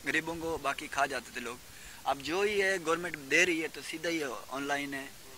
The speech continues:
और उनके खाते में आ रहा है सीधा और उनको मिल रहा है, ऐसा कुछ है।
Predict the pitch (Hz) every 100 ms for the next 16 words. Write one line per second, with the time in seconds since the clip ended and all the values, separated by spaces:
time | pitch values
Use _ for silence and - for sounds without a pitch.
0 | - - 123 117 113 110 - 127 127 127
1 | - 123 135 123 120 120 123 - 123 113
2 | - - - - - - 120 120 110 113
3 | 110 104 - - - - - - - -
4 | - 101 - -